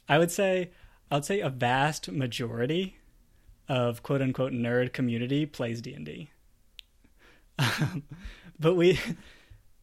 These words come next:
but we still act like it's this, uh, underground thing. Um, <laughs> So, okay. So I, I feel like basically every time, like, a nerdy friend of mine tells me about, I don't know, a first date or something that they went on,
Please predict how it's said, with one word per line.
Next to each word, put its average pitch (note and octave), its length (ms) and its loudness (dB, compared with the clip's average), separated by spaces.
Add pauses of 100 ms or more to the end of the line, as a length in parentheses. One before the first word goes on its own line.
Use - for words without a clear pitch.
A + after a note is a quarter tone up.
(160)
but E3 80 2
we D#3+ 120 4
still D3 320 2
act B2+ 260 -2
like B2 140 -2
it's B2 160 -4
this, - 480 -4 (760)
uh, F3 160 -2 (180)
underground C3 680 4
thing. C3+ 420 -4 (440)
Um, C#3 460 -4 (220)
<laughs> - 60 -10 (280)
So, E3 160 2
okay. D3 260 2 (280)
So F3+ 120 -6
I, C#3 140 0 (120)
I C3+ 80 2
feel D#3+ 200 2
like F#3+ 260 -2 (340)
basically D3 460 0
every B2 220 0
time, B2 580 -2 (500)
like, B2 180 -4
a A#2+ 60 2
nerdy A#2+ 500 2
friend A#2+ 320 -2
of B2+ 120 -4
mine D3 480 0 (300)
tells B2+ 200 0
me B2+ 100 0
about, A#2+ 300 0
I A#2+ 80 0
don't A#2 100 -2
know, A#2 140 -2
a A2+ 60 -2
first B2+ 320 -4
date A#2+ 220 -2
or B2 60 -2
something C3+ 280 -2
that C3 100 -2
they C3+ 140 -2
went C3+ 220 0
on, C#3 340 0